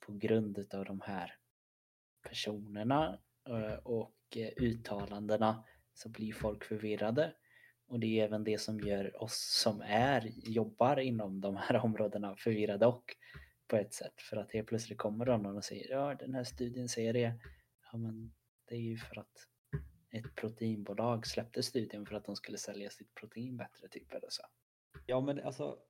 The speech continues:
Speaker 2: ha alltid ett kritiskt synsätt mot allting. Alltså, oavsett om det är mot vänner, om det är mot influencers eller om ni är med i någon sån här träningsgrupp, alltså även mot oss.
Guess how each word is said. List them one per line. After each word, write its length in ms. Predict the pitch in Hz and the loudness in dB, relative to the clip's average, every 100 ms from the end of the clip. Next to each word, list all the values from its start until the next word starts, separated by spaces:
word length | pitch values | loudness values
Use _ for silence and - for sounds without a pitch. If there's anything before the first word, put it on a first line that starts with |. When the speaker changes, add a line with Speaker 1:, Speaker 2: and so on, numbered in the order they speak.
| _ | _
Speaker 2:
ha 340 | - - 160 - | -4 4 4 6
alltid 500 | 147 113 - 104 98 | 4 4 0 2 2
ett 120 | - | 0
kritiskt 440 | 101 92 - 85 | -4 -4 -6 -12
synsätt 320 | - 95 87 95 | -8 -8 -6 -4
mot 80 | |
allting. 240 | 95 85 95 | -2 -2 -6
Alltså, 140 | 101 | -4
oavsett 460 | 135 143 135 135 127 | 0 2 2 0 -2
om 140 | 123 | -2
det 120 | 120 110 | 0 2
är 120 | 110 | 0
mot 380 | 107 104 101 _ - - - | 0 -4 -6 _ -20 -20 -18
vänner, 800 | 95 107 110 95 87 92 110 117 | 0 4 4 2 -6 -2 0 2
om 180 | 107 101 | 2 2
det 100 | 101 92 | 2 4
är 480 | 95 95 95 92 101 | 4 4 4 2 0
mot 180 | 98 - | -6 -4
influencers 880 | 101 92 - 104 95 92 - 120 | -4 -4 -4 -2 -2 -2 -2 0
eller 120 | 113 104 | 2 2
om 60 | |
ni 80 | 104 | 0
är 40 | |
med 160 | 101 98 | 0 0
i 40 | |
någon 120 | 104 101 | -2 -2
sån 80 | |
här 80 | 98 | -4
träningsgrupp, 840 | - 107 104 92 90 - 107 117 107 | -4 0 2 0 -6 -2 0 0 0
alltså 240 | 104 104 | -2 0
även 460 | 120 - 127 101 101 | -6 0 0 2 -2
mot 160 | 101 - | -4 -6
oss. 400 | 131 131 - | -4 -6 -8